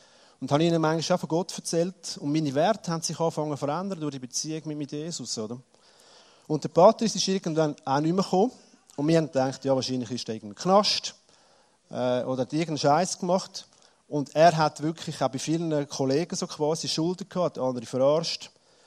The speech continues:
Und, äh, es haben dann Leute gehabt, die ihn gesucht haben, wieso kommt er nicht mehr, der schuldet mir noch Stutz, den finden wir schon noch und so. Und ich habe auch lange nicht mehr gehört. Und irgendwann läutet er mir an. Und ich dachte, was läutet jetzt der mir an? Ich habe ewig nicht mehr gehört von dem, also ein paar Jahre.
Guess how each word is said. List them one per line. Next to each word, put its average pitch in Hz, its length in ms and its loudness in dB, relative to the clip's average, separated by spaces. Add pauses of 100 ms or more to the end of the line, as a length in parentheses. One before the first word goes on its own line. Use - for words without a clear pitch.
(180)
Und, 143 400 2
äh, 120 220 2
es - 120 -8
haben 147 120 -2
dann 147 100 -2
Leute 190 240 0
gehabt, 170 140 -8
die 151 80 0
ihn 135 40 -4
gesucht 196 400 -2
haben, 151 80 -4
wieso 131 180 -4
kommt 208 240 4
er 214 60 2
nicht 202 140 2
mehr, 196 100 0
der 127 140 -4
schuldet 143 280 -2
mir 127 60 -4
noch 123 80 -6
Stutz, - 640 -4 (260)
den 127 120 0
finden 151 340 0
wir 139 80 0
schon 180 240 2
noch 196 140 0
und 196 120 -8
so. 190 280 0 (1200)
Und 151 160 -2
ich 160 140 0
habe 139 260 4
auch 135 120 4
lange 156 160 6
nicht 151 120 0
mehr 151 120 -2
gehört. - 300 -6 (300)
Und 160 120 -4
irgendwann 233 460 4
läutet 208 280 0
er 175 80 0
mir 160 240 2
an. 175 240 6
Und - 920 -16
ich 123 60 -8
dachte, 110 320 -10
was 98 120 -16
läutet 120 240 -8
jetzt - 180 -12
der 117 160 -4
mir 117 140 -8
an? 165 100 -8
Ich - 80 -14
habe 123 100 -6
ewig 180 300 0
nicht 180 120 -4
mehr 156 100 -8
gehört 170 200 -4
von - 100 -12
dem, 165 220 -4
also 131 160 -10
ein - 60 -20
paar 131 180 0
Jahre. 131 260 2